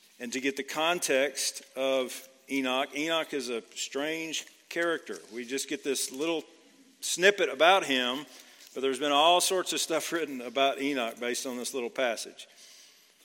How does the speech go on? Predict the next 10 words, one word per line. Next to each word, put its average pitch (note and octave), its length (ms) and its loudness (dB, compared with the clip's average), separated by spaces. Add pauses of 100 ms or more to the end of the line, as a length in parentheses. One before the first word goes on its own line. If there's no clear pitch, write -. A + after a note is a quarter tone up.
(220)
But A2+ 100 -6
Enoch, F3 340 2
I C#3+ 120 0
mean, C3+ 200 2
uh, B2 280 2
Genesis F3 480 2
five, D#3 720 4 (800)
beginning D3 280 0
verse C3+ 200 0
twenty-one. C3 680 -2